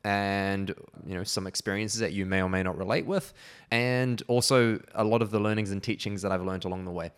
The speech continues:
that I'm still learning along the way that are either scientific in nature, because I'm a huge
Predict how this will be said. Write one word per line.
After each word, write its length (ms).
that 320
I'm 180
still 240
learning 280
along 220
the 80
way 220
that 120
are 60
either 260
scientific 720
in 200
nature, 400
because 260
I'm 220
a 320
huge 520